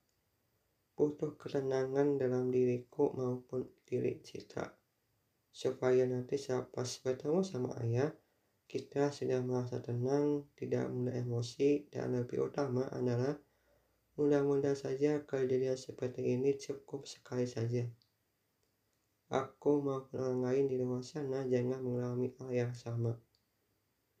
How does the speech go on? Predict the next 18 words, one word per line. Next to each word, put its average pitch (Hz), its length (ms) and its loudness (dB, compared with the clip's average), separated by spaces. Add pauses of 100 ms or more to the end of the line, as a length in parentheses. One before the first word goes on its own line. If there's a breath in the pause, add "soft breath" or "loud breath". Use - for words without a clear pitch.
(1040)
Supaya 135 800 0
nggak 131 400 2
pusing 127 400 -2
ketika 131 480 -6
mencari 127 480 -4
solusi 123 560 -2
seperti 127 560 -4
apa. 123 320 -8 (580)
Apalagi 123 640 0
orang 123 320 0
tua 127 320 0
mudah 123 240 0
sekali 123 400 -4
emosi, 123 720 -4
makin 120 400 -4
ribet 123 320 0
urusannya. 120 560 -2 (2500)
Ah, 120 240 -8